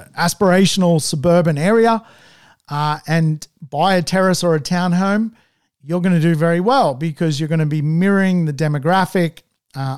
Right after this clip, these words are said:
I work on a model which has worked for me. It's made me a lot of money over the years, which is, uh, simple. You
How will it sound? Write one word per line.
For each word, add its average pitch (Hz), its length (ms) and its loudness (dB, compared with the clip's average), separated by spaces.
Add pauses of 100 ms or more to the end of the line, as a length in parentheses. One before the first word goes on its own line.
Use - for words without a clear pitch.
(120)
I 180 220 2
work 175 360 2
on 160 140 0
a 139 40 -2
model 185 480 2
which 156 240 -4
has 131 140 -6
worked 156 300 -2
for 147 120 -6
me. 185 360 0
It's 143 240 -8
made 147 200 -4
me 143 100 -2
a 139 80 -2
lot 185 180 2
of 175 60 4
money 170 240 2
over 160 180 0
the 135 100 -10
years, 190 460 0
which 147 220 -8
is, 143 320 -6 (640)
uh, 127 240 -12 (140)
simple. 196 720 0 (500)
You 147 440 -4